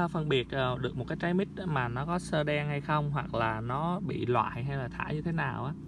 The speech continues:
thì ta đã, việc đầu tiên, đầu tiên là ta nhìn cái cuống. Ha. Đây. Cái cuống này nè. Thấy các bạn nhìn thấy cuống này không? Ốm mà dài nè. Đấy, từ từ rồi cắt anh. Đó, nó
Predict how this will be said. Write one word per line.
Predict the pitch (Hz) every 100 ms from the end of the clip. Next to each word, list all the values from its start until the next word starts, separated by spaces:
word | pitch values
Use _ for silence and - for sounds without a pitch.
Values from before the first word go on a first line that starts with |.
| - - - -
thì | - 123
ta | 131 135
đã, | 143 - 127
việc | 123 127
đầu | 117
tiên, | 135 135
đầu | 131 110
tiên | 107 127
là | 117
ta | 120
nhìn | 127 113
cái | 127
cuống. | - 139 190 - - - - - - - -
Ha. | 143 139 - - - - -
Đây. | 139 120 - - - - - -
Cái | 156
cuống | 165 165 226
này | 180
nè. | 127 - - -
Thấy | 147 175
các | 185
bạn | 175 113
nhìn | 127
thấy | 123 147
cuống | 160 190
này | 175
không? | 135 - -
Ốm | 151 180 339
mà | 381
dài | 143 135 131 131 123
nè. | 120 - - - - - - - - - - - -
Đấy, | 143 175 -
từ | 135
từ | 131 127
rồi | 123
cắt | 117 180
anh. | - 147 - - - - - - -
Đó, | 131 160 -
nó | -